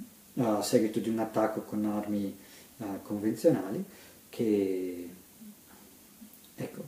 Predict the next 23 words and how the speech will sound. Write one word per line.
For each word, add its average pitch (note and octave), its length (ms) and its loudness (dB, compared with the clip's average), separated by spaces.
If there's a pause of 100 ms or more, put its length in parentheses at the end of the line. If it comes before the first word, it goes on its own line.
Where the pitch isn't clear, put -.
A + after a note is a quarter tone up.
per, B2 420 4 (280)
per C3+ 140 4
farlo A2+ 240 2
passare B2 360 4
come A2 200 0
attacco - 340 -6
con A2+ 100 -4
armi G#2+ 260 -2
chimiche. - 460 -2 (1300)
Un C3 140 6
altro, C3 840 8 (840)
eh, B2 60 -4
un A#2+ 240 0
altro A2+ 340 4
episodio A2+ 960 4
che G#2 440 2
si - 160 -4
è - 20 2
visto A2 220 -2
in G#2 60 -4
questi - 280 -4
giorni C#3 360 2
è, A2 240 2